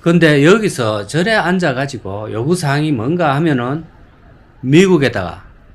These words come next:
삼십 조 원 투자할 돈으로 한국에도 공장 만들고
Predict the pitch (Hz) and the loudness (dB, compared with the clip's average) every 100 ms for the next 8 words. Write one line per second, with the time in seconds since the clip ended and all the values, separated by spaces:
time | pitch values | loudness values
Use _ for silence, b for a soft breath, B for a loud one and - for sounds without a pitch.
0 | - - - 175 180 190 160 143 120 117 | -20 -12 -2 -2 -2 -4 -2 0 -2 -4
1 | 127 151 160 107 110 139 101 - - - | -2 -2 -2 -6 -6 -6 -6 -10 -20 -20
2 | - 160 196 175 143 123 110 107 107 160 | -2 0 0 -2 -2 -4 -6 -8 -4 -2
3 | 156 98 104 185 139 | 0 -2 -2 -2 -2